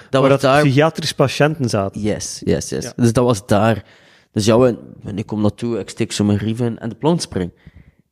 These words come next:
Speaker 2: En dan komen we zo van, allee, allee, hoe komt dat nu aan hem? Maar ik zei, ja, ik zei, ik doe alles via een kattenkopje, zo met vier sterretjes, het kan zijn dat het een beetje te veel is, ik ga het moeten verdelen. Dus dan we zo, ja, ça va,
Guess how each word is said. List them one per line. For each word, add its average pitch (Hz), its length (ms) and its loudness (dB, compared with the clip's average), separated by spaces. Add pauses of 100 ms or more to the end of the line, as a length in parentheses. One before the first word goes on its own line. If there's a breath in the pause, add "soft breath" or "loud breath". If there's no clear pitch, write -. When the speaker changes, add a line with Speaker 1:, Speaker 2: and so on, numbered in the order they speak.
(120)
Speaker 2:
En - 80 -14
dan 104 200 -8
komen 135 200 0
we 131 80 0
zo 131 120 2
van, 110 280 -4 (320)
allee, 113 400 -8
allee, 110 200 -6
hoe 117 180 -4
komt 120 260 -12
dat 123 120 -6
nu 120 200 -6
aan 120 100 -6
hem? 120 100 -6
Maar 113 120 -6
ik - 60 -20
zei, 104 180 -4
ja, 110 160 0
ik 107 100 -8
zei, 104 280 0
ik 98 60 -4
doe 104 120 2
alles 101 300 2
via 107 240 4
een 98 120 2
kattenkopje, 104 800 2
zo 107 120 2
met 95 240 2
vier 98 320 0
sterretjes, 104 640 0
het - 120 -16
kan 95 140 0
zijn 95 120 -2
dat 87 100 0
het - 80 -12
een 92 60 0
beetje - 160 -4
te 95 120 -4
veel 98 180 2
is, 95 60 2
ik 92 100 -6
ga 101 60 0
het - 80 -2
moeten 90 180 -2
verdelen. 85 340 0 (960 loud breath)
Dus 98 140 -2
dan 101 120 2
we 101 80 -2
zo, 95 100 -2
ja, 101 200 2
ça - 360 -2
va, 120 260 2